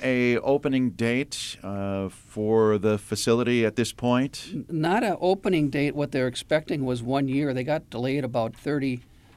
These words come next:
Speaker 2: uh, days from, from opening. They expected to open next fall. I'm suspecting they're gonna be opening. If it's normal construction, it'll be probably in the winter or close to the first of the year. But they're, like I say, they're in the ground with cement now. They've cleared the site, and, uh,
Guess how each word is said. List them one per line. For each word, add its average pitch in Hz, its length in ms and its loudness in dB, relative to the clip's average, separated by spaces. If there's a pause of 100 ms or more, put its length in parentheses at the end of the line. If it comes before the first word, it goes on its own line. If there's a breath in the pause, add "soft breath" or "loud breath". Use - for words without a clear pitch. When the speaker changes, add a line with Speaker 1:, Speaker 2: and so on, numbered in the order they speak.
(120 soft breath)
Speaker 2:
uh, 101 260 -8
days 135 380 -2
from, 110 360 -8 (140)
from 107 380 -10
opening. 127 420 -4
They 117 80 -4
expected 120 400 -6
to 123 60 -2
open 120 220 -2
next 110 180 -8
fall. 117 340 -2
I'm 107 100 -8
suspecting 113 520 -8
they're 101 80 -10
gonna 107 160 -12
be 104 140 -8
opening. 95 360 -10 (260 loud breath)
If 147 140 -4
it's 139 160 -6
normal 143 280 -2
construction, 120 680 -4
it'll 120 160 -4
be 120 240 -6 (220)
probably 127 420 -4 (600 soft breath)
in - 120 -4
the 123 80 2
winter 120 300 -2
or 123 60 -4
close 117 320 -6
to - 60 -10
the 120 60 -8
first 110 360 -8
of 107 40 -10
the 107 60 -8
year. 110 180 -6
But 117 200 -10
they're, 151 320 0
like 151 180 4
I 135 80 0
say, 139 240 0
they're 131 180 -2
in 147 100 0
the 147 60 -2
ground 135 380 -2
with 127 140 -4
cement 131 420 -4
now. 131 260 -4 (300 soft breath)
They've 123 200 -4
cleared 147 320 0
the 127 80 -6
site, 135 460 -2 (720 soft breath)
and, 127 500 0
uh, 120 260 -2